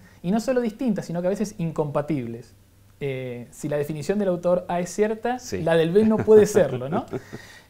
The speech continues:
Speaker 1: Eh, es un término que se ha definido de distintas formas en la literatura. Eh, por ejemplo, hay una definición que está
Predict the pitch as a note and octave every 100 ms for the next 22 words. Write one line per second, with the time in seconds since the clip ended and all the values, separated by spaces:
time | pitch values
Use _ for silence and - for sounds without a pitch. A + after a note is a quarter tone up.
0 | - E3+ E3+ E3 E3 - A#3 C4 A3+ B3
1 | B3 A#3 A3 F3+ D#3 D3 F3+ F#3+ F3 E3
2 | E3+ F#3+ F#3 D#3+ - G3+ G#3 F#3+ G#3 G3+
3 | F3+ D#3+ D3 D3 D3 C#3+ C#3+ F3 G3+ G3
4 | A3 - - - - - C#3+ C#3 C3 B2
5 | A#2+ A#2 A2+ - - D3 D3 G#3 G#3 G#3
6 | F#3+ G3+ A3 G#3+ F3+ E3+ E3 A3 G#3+ E3+
7 | - F#3 F3+ F3 E3